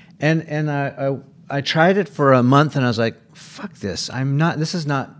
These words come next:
gonna be my life until I'm dead. Like, I, I'm not doing this." So I returned it. I got my ass to the gym. I started eating really disciplined. I dropped those ten, fifteen pounds.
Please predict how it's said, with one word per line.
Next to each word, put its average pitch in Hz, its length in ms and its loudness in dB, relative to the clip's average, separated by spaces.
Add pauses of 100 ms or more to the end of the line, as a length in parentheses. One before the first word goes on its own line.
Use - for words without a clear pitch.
(160)
gonna 127 160 -4
be 120 180 -2
my 113 180 0
life 104 380 -2 (140)
until 110 320 -4
I'm 101 400 -4 (220)
dead. 85 340 -6 (300)
Like, 110 200 -6 (160)
I, 139 200 -8 (160)
I'm 180 100 0
not 156 240 0
doing 104 240 -2
this." - 320 -14 (640)
So 156 220 4
I 131 260 2 (260)
returned 175 540 6
it. 190 280 4 (420)
I - 40 -10
got 131 160 2
my 156 140 2
ass 160 240 2
to 165 60 -2
the 156 80 -4
gym. 143 540 -4 (140)
I 123 60 -4
started 123 320 -4
eating 123 320 -2
really 139 320 2
disciplined. 127 800 -2 (520)
I 120 120 0
dropped 117 440 2
those 120 220 -2
ten, 117 320 -4
fifteen 117 400 -6
pounds. 101 680 -6